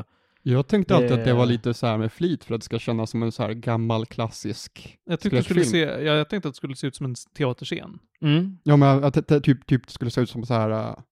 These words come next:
Speaker 1: Frankenstein från, vad är det, tjugotalet. Alltså
Speaker 3: Mm.
Speaker 1: något, någonting sånt. Att det ska vara sån. Det är den de försökt få med så här stora,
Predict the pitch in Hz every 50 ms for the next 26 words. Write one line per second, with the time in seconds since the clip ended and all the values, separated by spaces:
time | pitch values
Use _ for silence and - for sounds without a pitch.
0 | _ _ _ _ _ _ _ _ _ _ - - 117 113 113 - 113 110 - -
1 | 117 117 101 98 120 - - 127 - - - - 123 - - - - 120 123 -
2 | - 120 117 - - 123 - 151 143 135 131 123 117 113 - 120 107 - 113 -
3 | - - 120 117 - - 135 131 120 113 117 - _ _ _ _ _ _ _ _
4 | _ _ - 127 131 123 135 131 127 127 120 - 143 127 - - - 180 143 113
5 | 110 107 - - 101 - - 127 113 110 104 113